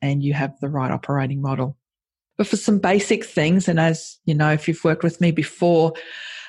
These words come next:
um, I can have all the theory behind me, but I love working practically.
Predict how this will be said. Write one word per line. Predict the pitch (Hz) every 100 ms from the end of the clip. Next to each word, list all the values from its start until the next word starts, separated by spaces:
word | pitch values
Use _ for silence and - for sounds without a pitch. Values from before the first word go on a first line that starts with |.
| -
um, | 170 160 -
I | 170
can | 170 180 165
have | 160 - 160 -
all | 180
the | 170
theory | - - 185 175
behind | 165 156 170 160
me, | 151
but | 156 147
I |
love | 156 151 147
working | 147 143 147
practically. | 143 - 123 - 127 156 135 127